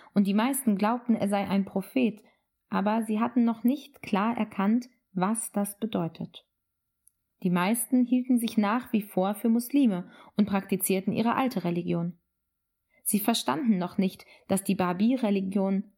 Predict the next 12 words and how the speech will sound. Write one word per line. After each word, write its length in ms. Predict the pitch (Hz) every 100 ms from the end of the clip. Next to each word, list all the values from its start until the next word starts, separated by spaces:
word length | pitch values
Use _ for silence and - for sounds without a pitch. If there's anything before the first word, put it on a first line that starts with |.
| _ _
keine 320 | - 247 240 196
neuere 480 | 185 208 202 180
Form 320 | 170 - 190 180
des 160 | 170
Islam, 580 | - - 190 208 185 185 _ _ _ _ -
sondern 400 | 185 185 180 -
eine 220 | 170 165
vollkommen 720 | - 170 175 - 202 175 165
neue 380 | 185 208 220 220
göttliche 580 | 208 208 208 - - -
Offenbarung 720 | - 170 175 220 208 165 -
ist. 260 | 156 -